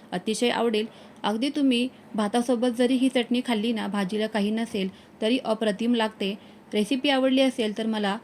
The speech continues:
कमेंट्स बॉक्समध्ये कळवायला विसरू नका. व्हिडिओला एक लाईक नक्कीच करा, जास्तीत जास्त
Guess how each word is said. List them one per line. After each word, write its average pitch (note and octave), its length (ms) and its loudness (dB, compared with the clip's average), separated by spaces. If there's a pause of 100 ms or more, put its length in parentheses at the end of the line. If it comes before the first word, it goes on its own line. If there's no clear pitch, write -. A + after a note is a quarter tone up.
(260)
कमेंट्स A3 380 2
बॉक्समध्ये A#3 460 0
कळवायला G3+ 360 -2
विसरू G#3+ 340 -4
नका. A3 320 -4 (140)
व्हिडिओला A3 400 0
एक A3 220 -2
लाईक A3 220 0
नक्कीच A#3 420 -4
करा, A#3 280 0 (340)
जास्तीत G#3+ 280 -2
जास्त A#3 300 0